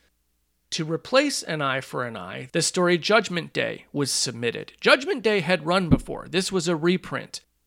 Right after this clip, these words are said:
In the end of the story, it is revealed that the main character, an astronaut,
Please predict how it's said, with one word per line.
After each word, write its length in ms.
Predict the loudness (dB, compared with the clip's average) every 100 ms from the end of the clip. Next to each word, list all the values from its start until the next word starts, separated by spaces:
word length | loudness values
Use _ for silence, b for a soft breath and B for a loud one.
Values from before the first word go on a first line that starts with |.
| -10
In 120 | -4
the 140 | 0 2
end 160 | 2
of 100 | 2
the 60 | 0
story, 640 | 2 6 8 8 2 0 b b
it 120 | 0
is 180 | 0 0
revealed 420 | -2 4 4 4
that 140 | 0 -2
the 100 | -2
main 260 | 0 0
character, 540 | 0 2 2 0 -2 -2
an 180 | -2 0
astronaut, 720 | 2 2 -2 -2 -2 -4